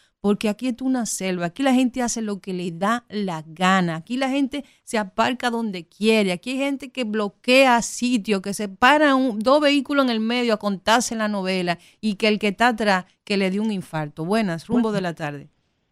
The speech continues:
Speaker 2: Disculpa que vuelvo y marque, eh, qué bueno que puedo, que pudieron evidenciar lo que le decía de ahí de la iglesia, pero eso es solo un caso de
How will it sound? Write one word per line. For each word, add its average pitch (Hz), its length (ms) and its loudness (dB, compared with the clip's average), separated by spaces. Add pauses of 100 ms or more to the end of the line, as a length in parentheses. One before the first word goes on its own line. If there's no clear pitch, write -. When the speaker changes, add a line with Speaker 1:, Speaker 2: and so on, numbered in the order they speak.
(120)
Speaker 2:
Disculpa 135 480 6
que 156 100 6
vuelvo 151 240 8
y 143 40 8
marque, 123 640 6
eh, 123 180 4
qué 135 140 2
bueno 147 280 6
que 143 120 4
puedo, 131 400 6
que 123 200 6
pudieron 123 500 6
evidenciar 123 520 6
lo 107 160 2
que 110 100 2
le 107 80 10
decía 120 300 6
de 131 80 8
ahí 135 140 8
de 131 140 6
la 135 60 4
iglesia, 107 380 4
pero 117 180 8
eso 123 120 4
es 127 60 -2
solo 139 240 8
un 135 220 6
caso 127 520 2 (300)
de 113 260 6